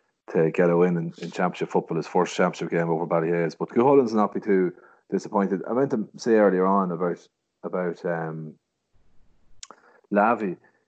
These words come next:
La-, Lavi actually have a poor enough record in the first round of the championship in the last few years and have always bounced back. And Cuchulainn's have, have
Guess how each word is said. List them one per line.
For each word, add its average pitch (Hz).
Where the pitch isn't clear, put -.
La-, 101
Lavi 160
actually 131
have 117
a 104
poor 113
enough 104
record 98
in 90
the 87
first -
round 90
of 82
the 85
championship 92
in 90
the 87
last 87
few 87
years 82
and 87
have 92
always 98
bounced 90
back. 82
And 90
Cuchulainn's 117
have, 98
have 90